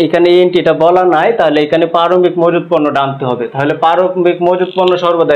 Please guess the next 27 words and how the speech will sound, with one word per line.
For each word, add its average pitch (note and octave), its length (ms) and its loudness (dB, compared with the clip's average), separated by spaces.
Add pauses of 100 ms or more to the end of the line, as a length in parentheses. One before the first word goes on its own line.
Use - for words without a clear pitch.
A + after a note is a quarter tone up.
ডেবিট D3 300 0
হয়, F#3+ 180 0
কারণ D#3 220 0
এটা C#3+ 160 -4
একটা D#3+ 200 -4
খরচ F3+ 360 2 (100)
সাত F3 200 2
হাজার C#3 240 0
টাকা। B2+ 200 -6 (720)
আমাদের D#3 320 0
যে E3 140 -2
এখানে D#3+ 260 -2
লিখতে F3+ 220 -4
হবে E3 200 0
সাত E3 200 0
হাজার D3+ 240 0
টাকা, D#3+ 220 2 (1200)
আর C#3+ 80 -4 (100)
এখানে E3 240 0
আমরা F3 220 -2
একটা G3 240 -6
টান F3+ 200 0
দিয়ে F3 160 -2
দিব C3 100 0 (120)
আমাদের C#3+ 260 2 (220)
বোঝার E3 320 0
সুবিধার্থে, D3+ 500 0